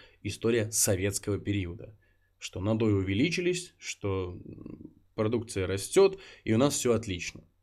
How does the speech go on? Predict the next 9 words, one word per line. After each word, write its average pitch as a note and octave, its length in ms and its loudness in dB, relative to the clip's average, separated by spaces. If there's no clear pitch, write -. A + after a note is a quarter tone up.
А C3+ 380 2
второй E3+ 560 0
пункт F#3+ 460 2
моего A#2+ 340 2
ответа, E3 400 0
наверное, C3 400 0
звучал A#2 480 -4
бы B2 160 -6
так. F#2+ 400 -8